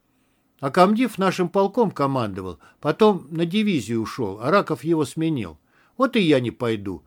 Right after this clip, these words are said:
Как до трёх тысяч облачность поднимется, ударим, а так нет. Раков своих лётчиков берёг.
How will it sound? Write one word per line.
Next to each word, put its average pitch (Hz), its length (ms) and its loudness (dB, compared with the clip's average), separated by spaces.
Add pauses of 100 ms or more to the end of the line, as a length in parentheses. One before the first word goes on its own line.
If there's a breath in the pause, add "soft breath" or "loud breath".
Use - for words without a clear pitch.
(300 soft breath)
Как 196 260 6
до 185 140 2
трёх 208 260 2
тысяч 196 400 -2
облачность 185 560 -2
поднимется, 196 760 -4
ударим, 123 580 -2 (200 soft breath)
а 160 100 -4
так 226 260 0
нет. 104 280 -6 (520 soft breath)
Раков 196 340 2
своих 180 320 -2
лётчиков 185 480 0
берёг. 147 520 0